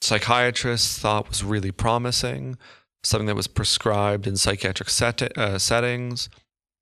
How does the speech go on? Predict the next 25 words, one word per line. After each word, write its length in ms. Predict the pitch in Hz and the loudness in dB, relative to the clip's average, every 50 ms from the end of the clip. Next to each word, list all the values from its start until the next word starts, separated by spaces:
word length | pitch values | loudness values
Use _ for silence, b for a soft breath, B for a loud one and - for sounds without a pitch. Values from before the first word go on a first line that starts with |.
| _ _ _ | _ _ _
some 180 | - - 139 123 | -2 0 2 2
other 200 | 120 113 110 101 | 2 2 0 0
instances, 400 | 101 95 - - - - 131 123 | -2 -4 -4 -4 -4 -6 -6 -4
but 160 | - 120 - | -4 -2 0
largely 520 | 107 107 101 104 98 104 104 101 98 98 B B B B B B B B _ | 0 0 0 0 -2 -2 -2 -4 -4 -6 B B B B B B B B _
in 100 | - 107 | -4 -2
psych 280 | 98 - 104 104 101 - | 2 2 2 2 0 -2
settings. 480 | - 123 123 135 147 160 160 156 - b b b b b b b _ _ _ _ _ _ _ _ _ _ _ _ _ _ - | -2 -2 -2 -2 -4 -6 -8 -10 -10 b b b b b b b _ _ _ _ _ _ _ _ _ _ _ _ _ _ 2
And 640 | 131 120 117 117 113 113 113 113 113 107 - - - _ _ _ _ _ _ _ _ _ _ _ _ _ _ _ _ _ _ _ _ _ _ _ _ _ _ _ _ _ _ - | 4 4 6 4 4 2 0 -2 -2 -2 -4 -4 -4 _ _ _ _ _ _ _ _ _ _ _ _ _ _ _ _ _ _ _ _ _ _ _ _ _ _ _ _ _ _ 0
it 340 | 139 135 135 - - - - - | 0 0 0 -6 -16 -20 -12 -6
sort 180 | - - 139 117 | -4 -2 -2 0
of 60 | 117 | 0
only 220 | 120 123 120 120 117 | -2 0 0 0 2
slowly 640 | - - - - - 120 120 127 131 123 120 113 | 2 2 2 2 2 2 2 2 2 0 0 -2
becomes 360 | 98 104 98 - 110 101 101 95 | -2 -4 -4 -2 -2 -2 -2 0
associated 840 | 98 95 - - 104 104 101 - - 107 98 95 95 98 101 98 98 | 0 0 2 2 0 0 0 0 0 0 -2 -2 -2 -2 -2 -2 -2
with 180 | 101 101 98 | -4 -4 -4
this 240 | - - 101 98 - | -2 -2 0 0 0
countercultural 920 | - - - 104 104 101 110 98 - - 127 127 120 - - 113 104 98 98 | -2 -2 0 0 0 0 -2 -2 0 2 2 2 2 0 0 0 0 0 0
movement, 500 | 98 92 90 87 98 101 110 117 - - | -2 -2 -4 -4 -2 -2 -2 -4 -4 -6
right? 120 | - - | -8 -6
The 80 | - 98 | -4 -2
hippies. 680 | 104 110 104 - 107 98 104 123 143 151 - - - _ _ _ _ _ _ _ _ _ _ _ _ _ _ _ _ _ _ _ _ _ _ _ _ _ _ _ _ _ _ | -2 -2 -2 -2 -4 -4 -4 -4 -4 -6 -6 -6 -8 _ _ _ _ _ _ _ _ _ _ _ _ _ _ _ _ _ _ _ _ _ _ _ _ _ _ _ _ _ _
And 160 | - 120 117 | -2 0 2
that 340 | 117 117 120 117 - - _ | 2 2 0 0 -4 -12 _